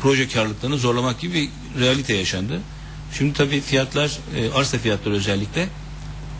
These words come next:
kriz döneminde iki bin sekizin son çeyreğinden başlayarak hızlı bir düşüş trendine girdi. E, bu dönemde, e, bu sektörün, e,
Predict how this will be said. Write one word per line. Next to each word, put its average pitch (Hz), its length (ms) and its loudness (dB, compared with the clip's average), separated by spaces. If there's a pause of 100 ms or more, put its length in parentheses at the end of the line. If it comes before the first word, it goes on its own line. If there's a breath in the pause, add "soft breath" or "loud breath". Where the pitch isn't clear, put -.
(480)
kriz 123 240 4
döneminde 101 480 2
iki 123 300 0
bin 113 240 4 (440)
sekizin 113 580 2 (320)
son 127 380 4 (360)
çeyreğinden 104 520 2
başlayarak 107 360 2
hızlı 135 280 0
bir 131 80 -2
düşüş 127 240 0
trendine 123 400 2
girdi. 107 360 0 (520 loud breath)
E, 117 100 4
bu 139 80 6
dönemde, 131 400 4
e, - 680 -10 (340)
bu 139 60 2
sektörün, 120 500 2
e, 107 60 -4